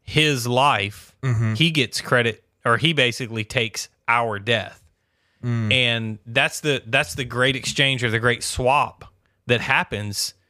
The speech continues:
Speaker 1: um, by the imputation of, of Christ's righteousness to us. And so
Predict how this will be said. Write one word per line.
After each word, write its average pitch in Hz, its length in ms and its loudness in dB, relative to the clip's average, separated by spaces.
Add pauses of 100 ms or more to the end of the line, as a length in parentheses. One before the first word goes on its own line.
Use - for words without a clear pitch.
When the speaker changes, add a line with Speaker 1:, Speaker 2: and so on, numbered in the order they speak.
(460)
Speaker 1:
um, 107 500 2 (1400)
by 127 340 2
the 127 200 -6
imputation 117 840 0
of, 107 500 2 (680)
of 117 140 0
Christ's 117 280 0
righteousness 110 580 0
to 135 200 2
us. - 180 -8
And 127 180 -2
so 110 380 4